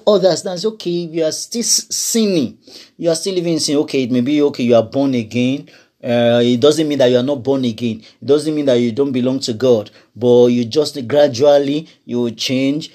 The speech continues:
And, uh, nobody is perfect. Uh, and so on and so forth. That is a lie from the pits of hell.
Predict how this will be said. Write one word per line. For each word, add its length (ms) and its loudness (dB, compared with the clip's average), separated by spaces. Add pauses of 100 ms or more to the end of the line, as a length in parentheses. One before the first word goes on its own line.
(140)
And, 380 0
uh, 240 0 (140)
nobody 420 4
is 120 -2
perfect. 720 -12 (160)
Uh, 100 -18 (280)
and 200 -6
so 220 -2
on 100 -2
and 120 -2
so 160 -4
forth. 140 -6
That 180 -12
is 160 -6
a 80 -2
lie 480 -2
from 300 -12
the 120 -8
pits 600 -14
of 180 -6
hell. 640 -8